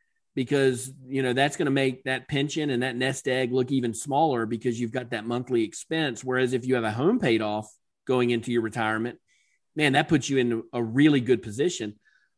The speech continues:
But number two, if you're really trying to become, you know, and, and I wanna, I wanna just say this. I, I hope that our listeners, uh, and that, and people that maybe just catch the show, if you don't think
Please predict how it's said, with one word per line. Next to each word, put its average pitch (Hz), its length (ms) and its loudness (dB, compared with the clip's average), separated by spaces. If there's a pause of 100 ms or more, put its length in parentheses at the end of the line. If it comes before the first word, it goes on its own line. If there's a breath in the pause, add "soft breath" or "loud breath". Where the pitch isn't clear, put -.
But 151 160 0
number 156 240 4
two, 220 400 2
if 135 160 2
you're 214 180 0
really 165 400 4
trying 147 520 -4
to 127 80 -4
become, 123 760 -4
you 127 140 -4
know, 131 120 0
and, 127 320 -4
and 131 160 -6
I 139 60 2
wanna, 156 320 2 (320)
I 139 40 -4
wanna 156 160 0
just 123 200 -4
say 117 140 2
this. 113 420 -4 (960)
I, 143 260 6
I 156 180 0
hope 180 260 4
that 170 100 0
our 135 140 2
listeners, 127 840 -4
uh, 117 180 -8
and 123 220 -2
that, 120 220 -2
and 123 180 -4
people 147 240 2
that 123 120 4
maybe 131 220 6
just 120 220 -2
catch 131 300 -2
the 117 80 -2
show, 123 500 -2
if 123 220 -6
you 185 220 0
don't 214 240 -2 (100)
think 156 300 -4